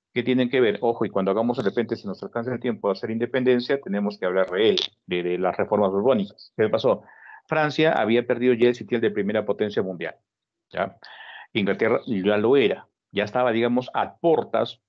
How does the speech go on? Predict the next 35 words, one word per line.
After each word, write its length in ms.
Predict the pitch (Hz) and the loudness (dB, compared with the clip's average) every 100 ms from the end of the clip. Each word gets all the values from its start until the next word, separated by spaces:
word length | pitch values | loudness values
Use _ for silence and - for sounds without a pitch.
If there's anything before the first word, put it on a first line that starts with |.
| _ | _
Inglaterra 480 | 107 95 95 95 110 | -12 -4 -4 0 0
ya 120 | 104 | 0
estaba 280 | 110 123 120 | 0 0 0
a 300 | 135 113 - | 0 -2 -2
portas 480 | 151 127 - 131 117 | 0 0 2 0 0
de 100 | 95 | -2
entrar, 460 | 95 98 110 110 107 | -2 -2 -2 0 0
pues, 240 | 110 - | -2 -2
a 140 | 98 98 | -4 -4
este 200 | 101 113 | -4 -2
proceso 640 | 123 120 123 - 135 - _ - - _ | 0 2 2 2 -4 -6 _ -20 -20 _
donde 260 | - 101 98 | -2 0 2
prácticamente 520 | 101 113 110 110 127 | 0 0 0 0 0
el 40 | 104 | 0
capitalismo 640 | 101 - 98 107 110 98 | -4 -2 -4 -4 -4 0
ya 160 | 104 | 0
se 100 | 107 | 0
había 160 | 101 107 | 0 0
establecido. 640 | 104 95 98 - 117 90 - - | -2 -2 -2 0 -2 -2 -10 -14
Estamos 280 | - 98 101 | -8 -6 -2
hablando 240 | 98 101 | 0 2
de 100 | 98 | 2
la 100 | 85 | 0
famosa 340 | 90 92 92 | -6 -6 -4
revolución 480 | 101 92 82 80 90 | -2 -2 -4 -8 -12
industrial. 480 | 90 92 127 101 - _ _ _ _ _ _ - | -12 -6 -2 -2 -4 _ _ _ _ _ _ -6
España 500 | 123 - 170 165 170 | -6 0 0 0 0
quería 840 | 143 117 131 165 175 185 - - - _ _ _ _ _ _ - | 0 0 0 2 2 2 -4 -16 -20 _ _ _ _ _ _ -2
volver 340 | 107 104 208 | 2 4 4
a 60 | - | 2
ser 140 | 185 | -2
la 80 | 175 | -4
primera 300 | 139 135 143 | -4 0 0
potencia 340 | 135 127 135 117 | -2 -6 -6 -4
mundial, 460 | 101 110 139 175 | -2 0 -2 -2